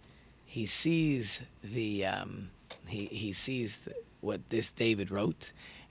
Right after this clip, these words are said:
and then he is walking around the class, and he gets to David's desk, and the paper is blank, and he is furious. He says, "You're not doing any work. You're gonna come to me after class." So David figures, "What are you gonna do to me already?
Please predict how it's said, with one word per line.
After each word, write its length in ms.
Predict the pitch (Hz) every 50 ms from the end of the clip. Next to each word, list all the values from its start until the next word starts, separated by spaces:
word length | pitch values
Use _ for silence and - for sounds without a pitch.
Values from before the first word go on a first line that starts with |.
| -
and 120 | - 104 117
then 60 | 117
he 220 | 117 117 117 127
is 240 | - - - 156 147
walking 160 | 165 - -
around 80 | 139 123
the 60 | 117
class, 280 | - 175 175 175 147 - -
and 320 | - 123 120 117 117 113 -
he 120 | - 120
gets 260 | 110 151 147 139 -
to 60 | - 120
David's 340 | 139 139 147 135 127 127
desk, 240 | 156 151 147 143 -
and 80 | 123 110
the 60 | 98
paper 300 | - 131 127 - - 120
is 120 | 107 95
blank, 520 | - - 95 87 - - - - - - - - - - - - - - - -
and 140 | 98 98 95
he 480 | - - - 147 131 127 120 110 107 104
is 140 | 98 - -
furious. 800 | - - - 104 95 82 73 - - - - - - - - - - - - - - - - - - - -
He 40 | -
says, 220 | - - 98 98
"You're 100 | 110 110
not 60 | 107
doing 160 | - 127 131
any 140 | 135 143 151
work. 400 | 170 190 180 - - - - - - - - - - - - - - - - - - - - - - - -
You're 120 | 135 127
gonna 160 | 131 123 117
come 240 | - 139 - 120 117
to 100 | - -
me 80 | 110 101
after 240 | 95 92 - -
class." 480 | - - - - - - - - - - - - - - - - - - - - - - _ _ - - - - - -
So 180 | - - - -
David 300 | - 233 233 226 208 143
figures, 260 | 165 185 175 147 110
"What 80 | 131 143
are 40 | 156
you 40 | 143
gonna 120 | 135 120
do 120 | 110 113 113
to 60 | 107
me 140 | 104 92 85
already? 300 | 87 90 90 95 -